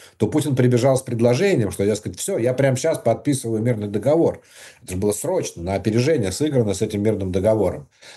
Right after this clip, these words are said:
Но опять кинул в очередной раз. Но он же смог кинуть, смог остановить это, смог остановить усиление санкций,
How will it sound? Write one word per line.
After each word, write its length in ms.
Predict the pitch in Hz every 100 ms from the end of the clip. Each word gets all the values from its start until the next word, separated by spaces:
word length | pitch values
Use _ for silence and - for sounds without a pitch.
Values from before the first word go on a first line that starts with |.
| _
Но 240 | 110 240
опять 300 | 214 170 202
кинул 300 | - 139 151 131
в 20 |
очередной 460 | 127 120 113 110 101
раз. 240 | 92 -
Но 80 | 107
он 100 | 98
же 80 | 104
смог 320 | 196 233 -
кинуть, 280 | 110 90 -
смог 260 | 151 202
остановить 560 | 143 120 113 101 92 87
это, 180 | 71 -
смог 220 | 143 170
остановить 420 | 180 151 156 165
усиление 440 | 127 117 113 107 95
санкций, 540 | 98 82 80 113 135